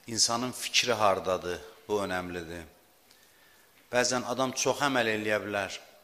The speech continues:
amma fikri başqa yerdə ola bilər. Bəzən insanın əməli az ola bilər, amma düşüncəsi, fikri lazım olan istiqamətə yönələr. Əməl buna görədir ki, fikrə istiqamət versin.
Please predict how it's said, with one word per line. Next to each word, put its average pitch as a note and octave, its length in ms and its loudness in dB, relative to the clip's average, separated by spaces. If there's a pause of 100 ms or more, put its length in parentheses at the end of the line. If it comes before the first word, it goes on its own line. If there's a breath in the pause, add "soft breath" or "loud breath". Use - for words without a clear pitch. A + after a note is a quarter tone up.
(100)
amma B2 500 0 (600)
fikri - 360 -4
başqa G#2+ 340 0
yerdə G2 300 -2
ola F#2+ 160 -2
bilər. F#2 320 -4 (760 soft breath)
Bəzən B2 360 0
insanın B2 480 0
əməli A#2 420 0
az A#2+ 220 0
ola A#2 160 2
bilər, G2+ 360 -2 (440)
amma A#2+ 400 -4
düşüncəsi, A2+ 640 0
fikri A#2+ 600 -2 (100)
lazım A2+ 360 4
olan G#2+ 300 4
istiqamətə F#2 640 -2
yönələr. F#2 640 -4 (1000 loud breath)
Əməl C#3+ 320 6
buna B2+ 240 2
görədir G#2+ 400 2
ki, - 240 -4
fikrə - 560 2
istiqamət F#2+ 720 -2
versin. F#2+ 460 -4